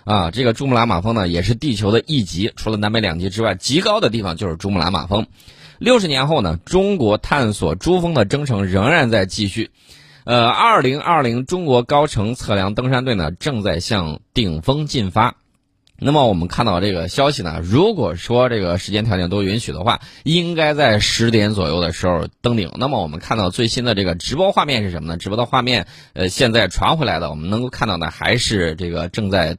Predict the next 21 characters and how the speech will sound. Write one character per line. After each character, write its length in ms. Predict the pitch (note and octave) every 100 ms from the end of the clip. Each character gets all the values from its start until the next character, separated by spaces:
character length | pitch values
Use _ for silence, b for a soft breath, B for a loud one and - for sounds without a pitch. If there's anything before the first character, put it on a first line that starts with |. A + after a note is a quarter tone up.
| -
登 180 | F#3+ F3+
顶 160 | G#2
之 140 | E2+ A#2
中。 160 | E3 B B B B
啊， 260 | - G2 F#2
我 100 | E2+
们 100 | F#2
看 180 | G#2+ A2+
这 80 | G2+
个 120 | F2
新 120 | G#2+
华 100 | G#2+
社 140 | A#2 G2
呢， 80 |
也 120 | C#2+ D2
在 320 | F#2 E2 D#2+
持 220 | - G#2+
续 160 | C3 -
的 160 | G2+ D#2
直 180 | -
播。 220 | F2+ C#3+